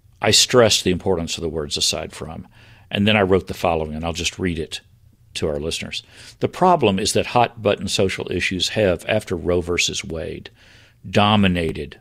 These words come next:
American politics, especially in elections linked to seats on the U S Supreme Court. According to Keller, his newsroom did old-fashioned journalism,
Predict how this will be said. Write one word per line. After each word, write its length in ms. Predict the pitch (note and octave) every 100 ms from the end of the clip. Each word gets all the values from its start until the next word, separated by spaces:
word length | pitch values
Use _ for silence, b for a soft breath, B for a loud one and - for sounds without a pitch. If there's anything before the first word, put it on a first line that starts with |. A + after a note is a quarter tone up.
| -
American 480 | E2+ E2+ E2 - D2+
politics, 640 | D2 C#2+ F2 - - - B B B B B B -
especially 600 | G2 - C3+ - A#2 -
in 120 | F#2
elections 640 | F2 G2 - - F2 - - b b -
linked 220 | G#2+ G#2+
to 60 |
seats 380 | - - A2 -
on 100 | F#2
the 100 | E2
U 160 | F2 E2+
S 100 | E2
Supreme 360 | - - E2
Court. 340 | - E2 D2+ - b b b b -
According 400 | - D#3 D3+ C#3+
to 80 |
Keller, 320 | - A#2 G2 F#2
his 240 | F#2 -
newsroom 420 | A2+ G#2+ G2+ F#2+
did 160 | F#2 F2+
old-fashioned 560 | C3 C#3 G#2+ F#2+ F2
journalism, 540 | E2 F2 E2 D#2+ D#2